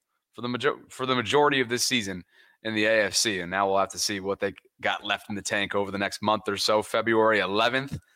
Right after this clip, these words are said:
is Super Bowl fifty-eight in Vegas. And you mentioned that o-, Odell Beckham Junior interview. We should probably cut to that. Our, our friend Jack Settleman, of course, hosts that with Marlon Humphrey on the Punchline podcast.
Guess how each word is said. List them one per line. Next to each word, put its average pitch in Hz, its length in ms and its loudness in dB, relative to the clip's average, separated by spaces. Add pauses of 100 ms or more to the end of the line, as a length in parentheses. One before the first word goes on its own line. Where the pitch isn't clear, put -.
(340)
is 92 160 -2
Super 127 280 0
Bowl 120 200 4
fifty-eight 117 600 0 (100)
in 98 200 -6
Vegas. 127 600 0 (400)
And 104 140 0
you 139 80 0
mentioned 147 320 0
that 127 160 4
o-, 120 300 2
Odell 123 340 4
Beckham 120 320 0
Junior 110 420 0
interview. 95 400 -6
We 104 100 -6
should - 160 -8
probably 113 360 0
cut 110 260 -4
to - 80 -14
that. 101 340 0
Our, 92 160 0
our 92 160 0
friend 110 380 -2 (540)
Jack 117 240 0
Settleman, 123 480 2
of 110 100 -4
course, 117 320 2
hosts 117 300 0
that 120 260 0
with 98 120 -8
Marlon 107 340 2
Humphrey 120 420 0
on 113 80 0
the 90 80 -12
Punchline 113 600 0
podcast. 110 580 0